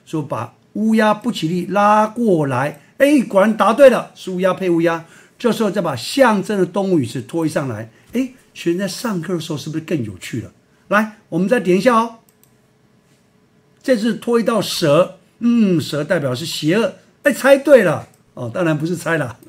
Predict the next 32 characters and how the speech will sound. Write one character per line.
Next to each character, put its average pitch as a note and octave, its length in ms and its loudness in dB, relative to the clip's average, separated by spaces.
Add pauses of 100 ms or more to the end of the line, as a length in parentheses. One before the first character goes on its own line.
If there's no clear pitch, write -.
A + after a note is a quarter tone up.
(240)
<laughs> - 360 -20
我 - 40 -8
们 D#3 160 -4 (440)
来 F3+ 200 -2
移 G3 80 -4
过 G#3+ 220 2
来。 D3+ 260 -4 (240)
哎， A3 100 -2
学-， G#3 220 -4
学 - 320 -4
生 D4 80 -6
在 G#3 100 0
上 F#3+ 260 -4
课 F#3+ 80 -4
过 F#3+ 220 -4
程 C#3+ 180 -4
中， E3 180 -6 (260)
哎， F3 80 -6
这 G#3+ 100 -4
就 F#3+ 140 -2
有 B2+ 100 0
趣 D#3 160 -2
了。 C3 100 -6
狗 E3+ 220 -2
狗 B3 360 4 (140)
代 F3+ 140 -6
表 B2+ 140 -4
的 C3+ 60 -6
是 D#3+ 100 -4
忠 E3 300 -2
心。 E3+ 300 -4 (400)
哦， A3 800 4